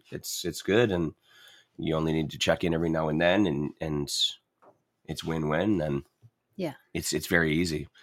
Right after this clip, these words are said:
Speaker 1: Um, yeah, so we got that going on. I, I, I, I, I make it sound like I'm gonna get it because I'm gonna get it.
Speaker 2: <laughs>
Speaker 1: Like, it's just the way that it is.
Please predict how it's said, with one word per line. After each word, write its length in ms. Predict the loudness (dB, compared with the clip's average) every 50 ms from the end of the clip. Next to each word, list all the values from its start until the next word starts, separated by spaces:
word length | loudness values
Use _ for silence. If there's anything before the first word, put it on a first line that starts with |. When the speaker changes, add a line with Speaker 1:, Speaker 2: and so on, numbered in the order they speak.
| -20 -20 -20 -20 -20 -20 _ 0
Speaker 1:
Um, 600 | 4 6 6 8 6 6 4 2 0 -2 -4 -6 _ _ _ _ _ _ _ _ _ _ 4
yeah, 140 | 4 4 4
so 180 | 4 0 0 2
we 60 | 4
got 140 | 4 4 6
that 160 | 4 4 4
going 120 | 4 6 6
on. 160 | 6 6 6
I, 200 | 4 2 2 2 2 0 0
I, 40 | 2 6
I, 220 | 6 8 8 8 6 4 2
I, 140 | 0 0 0 -4 _ -20 _ -2
I 100 | 2 2
make 160 | 2 2 2
it 100 | -2 -2
sound 320 | 2 4 4 6 6 4
like 120 | 4 2 2
I'm 100 | 0 -2
gonna 160 | 0 -2 -2
get 200 | -2 0 0 0
it 160 | 0 -4 -6 -8
because 520 | -10 -6 -6 -6 -6 -4 -6 -8 -10 -12 _ _ _ _ _ _ _ _ _ _ _ -18 -18 -18 -10 -6
I'm 120 | -4 0
gonna 200 | 2 2 2 2 2
get 200 | 2 2 2 2
it. 120 | 2 -2 -6 _ -20 _ _ _ _ 0 0
Speaker 2:
<laughs> 80 | 0 2 2 -4 -4 -2 -6 -6 -6 -4 -12 -12 _ _ -14 -14 _
Speaker 1:
Like, 120 | -6 -8 -6
it's 140 | -6 -6
just 240 | -6 -6 -8 -6 -6
the 60 | -4
way 180 | -2 -2 -2 0
that 120 | -2 -2
it 100 | -2 0
is. 440 | 2 2 2 0 -2 -6 -10 -10 -10